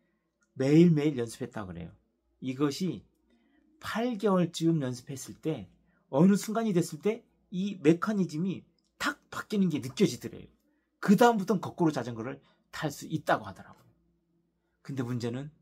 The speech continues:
원래 자전거를 또 못 탔대요. 이것을 볼 때, 어, 아무리 우리가 거북스러운 걸 볼지라도 우리가 진리를 탐구하는, 탐구하려고 하는 이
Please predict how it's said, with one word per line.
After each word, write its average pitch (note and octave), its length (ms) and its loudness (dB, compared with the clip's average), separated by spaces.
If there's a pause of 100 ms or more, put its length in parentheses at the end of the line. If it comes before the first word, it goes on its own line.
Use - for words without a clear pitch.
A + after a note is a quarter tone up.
(720)
원래 C3 520 -4
자전거를 F#2+ 460 -12
또 - 80 -14
못 G#2 240 -8
탔대요. - 340 -18 (1500)
이것을 E3+ 320 4
볼 B2 200 -6
때, C3 240 -6 (720)
어, A2+ 580 -10 (840)
아무리 G3+ 380 4
우리가 D#3+ 520 0 (440)
거북스러운 D3+ 640 -2
걸 C#3 200 -6
볼지라도 A2 840 -10 (460)
우리가 D3+ 260 2
진리를 F3 500 2
탐구하는, E3+ 720 -2 (300)
탐구하려고 E3 680 -2
하는 D#3 300 -6 (260)
이 D3 300 -6